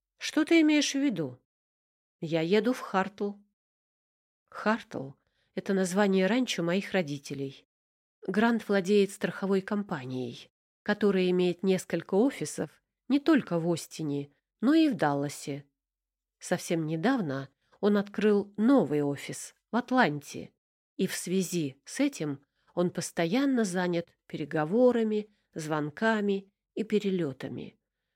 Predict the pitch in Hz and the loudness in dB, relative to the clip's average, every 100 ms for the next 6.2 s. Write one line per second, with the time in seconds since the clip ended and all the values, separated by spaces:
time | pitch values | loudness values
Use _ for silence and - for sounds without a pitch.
0 | _ 180 226 269 202 190 185 - 190 165 | _ -4 0 2 0 -2 -2 -4 -6 -6
1 | 151 123 - - _ _ _ _ _ _ | -6 -6 -10 -14 _ _ _ _ _ _
2 | 165 143 147 175 175 175 175 180 180 170 | -6 -6 -4 -2 0 0 2 2 2 0
3 | 185 180 190 202 220 277 _ _ _ - | 0 0 2 2 0 -2 _ _ _ -10
4 | - 165 - 175 180 151 156 165 202 - | -8 -6 -4 -2 -2 -2 -4 -4 -6 -2
5 | 196 143 151 - 170 208 175 139 120 - | -2 -2 -4 -6 -4 -2 -4 -8 -10 -14
6 | - | -16